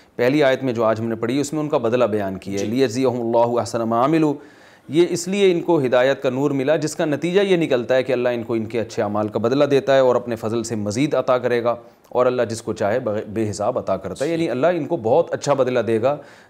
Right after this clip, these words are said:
Speaker 1: جو اس نور سے مستفید ہوئے ہیں، جو ہدایت کا نور ہے۔ اب اس کے بالکل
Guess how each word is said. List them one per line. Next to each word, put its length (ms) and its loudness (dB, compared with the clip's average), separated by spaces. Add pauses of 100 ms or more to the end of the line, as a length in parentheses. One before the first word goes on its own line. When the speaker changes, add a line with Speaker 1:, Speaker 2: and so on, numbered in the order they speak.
Speaker 1:
جو 180 -4
اس 220 -2
نور 300 4
سے 160 0
مستفید 540 0
ہوئے 160 -6
ہیں، 80 -16 (460)
جو 180 0
ہدایت 400 2
کا 60 -6
نور 220 -8
ہے۔ 100 -16 (500)
اب 120 2
اس 140 0
کے 100 4
بالکل 340 2